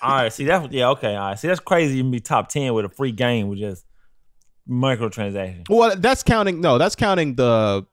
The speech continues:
Speaker 2: that's
Speaker 1: That's
Speaker 2: counting
Speaker 1: the
Speaker 2: the
Speaker 1: full
Speaker 2: disc
Speaker 1: game?
Speaker 2: copy. That's counting. Yeah, that's not Warzone.
Speaker 1: I
Speaker 2: That's
Speaker 1: got you.
Speaker 2: counting the actual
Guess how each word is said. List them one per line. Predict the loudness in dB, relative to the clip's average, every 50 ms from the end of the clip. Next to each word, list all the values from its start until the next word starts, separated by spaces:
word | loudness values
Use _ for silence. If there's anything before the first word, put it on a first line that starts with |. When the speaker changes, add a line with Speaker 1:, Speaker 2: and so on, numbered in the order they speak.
| _ _ -2
Speaker 2:
that's | 0 2
Speaker 1:
That's | 4 4
Speaker 2:
counting | 2 4 4
Speaker 1:
the | 4
Speaker 2:
the | 6 6
Speaker 1:
full |
Speaker 2:
disc | 6 6 6
Speaker 1:
game? | 4 2 2 0
Speaker 2:
copy. | -2
That's | -2 -2 -2 -2
counting. | -2 -2 -2 0 -2 -2
Yeah, | -2 -2 -4 -4 -4 -2
that's | -2 0 0
not | 0 0 2
Warzone. | 2 4 4 2 2 0
Speaker 1:
I | 0 -2
Speaker 2:
That's | -2 -2 -2
Speaker 1:
got | -2
you. | -2
Speaker 2:
counting | 0 -2 -2 0
the | 0
actual | 0 0 -2 -4 -8 -8 -8 -6 -6 -6 -8 -10 -12 -14